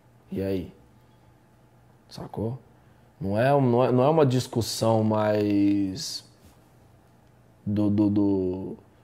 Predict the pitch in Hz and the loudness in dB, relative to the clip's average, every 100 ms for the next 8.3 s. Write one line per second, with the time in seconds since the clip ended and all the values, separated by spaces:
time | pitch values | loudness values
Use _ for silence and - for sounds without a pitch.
0 | _ _ 95 104 107 107 107 - 104 98 | _ _ -6 -2 0 2 2 2 0 0
1 | 101 - 98 107 104 104 104 107 107 104 | -2 -6 -4 -4 -2 -2 -2 0 0 0
2 | - - - _ 190 98 104 208 - - | -4 -14 -20 _ -4 -2 0 -2 -2 -8
3 | - 101 98 98 101 104 104 90 - 98 | -4 -2 -2 -4 -6 -6 -8 -10 -12 -14
4 | - - 90 92 - 98 104 104 113 107 | -12 -10 -8 -8 -6 -6 -4 -4 -2 -2
5 | 101 101 - 101 101 101 - 117 113 113 | -2 -4 -6 -4 -2 -2 -2 -4 -4 -6
6 | 117 113 110 110 - 101 - - 110 - | -4 -4 -6 -6 -8 -10 -8 -8 -8 -8
7 | 98 104 110 110 110 110 113 - 120 143 | -8 -6 -6 -4 -4 -2 -4 -4 -6 -2
8 | 151 139 | -2 -2